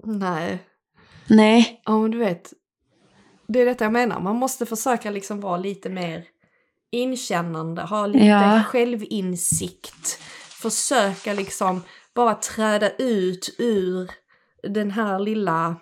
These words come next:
Speaker 1: världen som du skapat åt dig själv i hjärnan och bara försöka se hur påverkar detta här min omgivning. Alltså det finns ju grejer som har hänt mellan oss,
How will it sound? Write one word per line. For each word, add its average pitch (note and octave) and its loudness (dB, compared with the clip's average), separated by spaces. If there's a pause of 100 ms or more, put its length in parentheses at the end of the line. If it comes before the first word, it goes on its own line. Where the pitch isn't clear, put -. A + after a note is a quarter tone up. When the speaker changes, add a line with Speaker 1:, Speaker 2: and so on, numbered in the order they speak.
(880)
Speaker 1:
världen E3+ -2
som F#3 -6
du F#3+ -6
skapat F#3+ -6
åt F3 -8
dig F3+ -4
själv D#3+ 0
i G3+ -4
hjärnan F3 0
och G#3 -4
bara G3+ 2
försöka F#3+ -2
se F3+ -4
hur A3 -2
påverkar G#3 -4
detta G3 -6
här E3+ -2
min F3 -4 (140)
omgivning. F#3 -6 (720)
Alltså D#4+ 0
det F#4 2
finns A3+ -2
ju F#3+ -4
grejer A3+ 0
som A#3 -4
har A3 2
hänt F#3 -4 (340)
mellan G3+ 2
oss, - -8